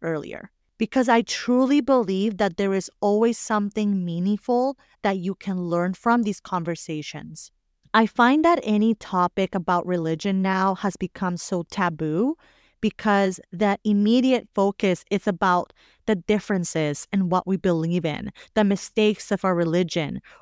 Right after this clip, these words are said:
or people that are part of our religion are viewed as negative or too culty.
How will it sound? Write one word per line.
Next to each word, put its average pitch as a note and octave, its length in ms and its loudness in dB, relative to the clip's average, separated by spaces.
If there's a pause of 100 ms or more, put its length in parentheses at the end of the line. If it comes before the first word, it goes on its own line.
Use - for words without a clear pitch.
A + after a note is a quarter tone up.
(120)
or G3+ 240 2
people A#3 540 0
that F3+ 160 2
are F3 160 2
part A3 320 0
of G#3+ 80 0
our G#3+ 80 4
religion F#3+ 480 0
are E3+ 160 0
viewed F#3+ 240 -2
as G3 260 -2
negative F3+ 720 0 (300)
or G3 80 0
too A3+ 440 -2
culty. F3 800 -2